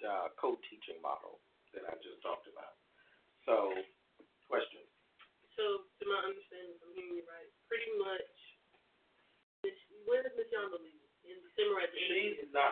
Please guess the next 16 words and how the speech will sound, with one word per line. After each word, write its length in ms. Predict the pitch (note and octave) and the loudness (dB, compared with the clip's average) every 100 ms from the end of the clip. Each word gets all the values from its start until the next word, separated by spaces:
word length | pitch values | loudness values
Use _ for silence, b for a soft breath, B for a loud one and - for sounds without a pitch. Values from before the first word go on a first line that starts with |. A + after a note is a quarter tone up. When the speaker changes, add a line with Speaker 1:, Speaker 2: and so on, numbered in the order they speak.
| B2+ | 4
Speaker 1:
leaving 240 | C3+ B2+ | -4 -4
till 160 | - - | -2 -4
the 80 | - - | -6 -2
end 320 | E3+ F3 E3+ | 4 4 4
of 80 | D3 | 0
the 80 | A#2+ | 0
year, 160 | A#2+ A2+ | -2 0
but 160 | G#2 - | -2 0
here's 240 | C#3 C#3 C#3 | 6 6 6
the 80 | C#3 F3+ | 0 4
thing. 240 | F3 - - | 6 6 2
<laughs> 1700 | - - - - - G#3+ - - - - - - - - - _ G#2+ | -14 -20 -20 -20 -18 -18 -14 -12 -12 -14 -18 -20 -20 -20 -20 _ -2
Recruiting 720 | A2 G#2+ - F#3 F3 D3+ D3 C#3+ | 0 2 6 10 12 10 8 4
has 180 | C#3+ C3 - | 2 0 0
to 80 | |
happen 320 | B2 A2+ G#2+ | 2 2 0